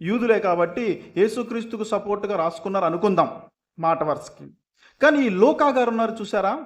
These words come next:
ఈయన యూదుడు కాదు. ఇతను ఎవరికి వ్రాస్తున్నాడు? థెయోఫిలా, అంటే ఇది ఒక రోమన్ సామ్రా-, సామ్రాజ్యానికి సంబంధించిన వ్యక్తి, ఉన్నతమైన పదవుల్లో ఉన్న వ్యక్తికి రాస్తున్న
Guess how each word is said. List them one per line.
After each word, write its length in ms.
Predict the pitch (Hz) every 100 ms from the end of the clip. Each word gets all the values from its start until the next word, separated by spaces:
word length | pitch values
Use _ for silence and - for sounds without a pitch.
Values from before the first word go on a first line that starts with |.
| _ _ _ -
ఈయన 380 | 233 254 214 214 170 175
యూదుడు 300 | 294 302 285
కాదు. 360 | 233 240 185 - _ _ _ _ -
ఇతను 360 | 262 285 233
ఎవరికి 380 | 226 226 254 294
వ్రాస్తున్నాడు? 760 | 277 269 269 254 247 254 254 254
థెయోఫిలా, 540 | 220 277 285 240 160 214
అంటే 160 | 240
ఇది 120 | 240 226
ఒక 120 | 233
రోమన్ 460 | 175 185 254 285
సామ్రా-, 360 | - 254 240 233
సామ్రాజ్యానికి 640 | 214 233 247 247 233 247 240
సంబంధించిన 500 | 220 226 220 220 202
వ్యక్తి, 460 | 196 196 240 147
ఉన్నతమైన 440 | 185 226 240 240 233
పదవుల్లో 420 | 220 214 220 220
ఉన్న 180 | 208 202
వ్యక్తికి 360 | 180 - 254
రాస్తున్న 600 | 233 202 - 196 185 180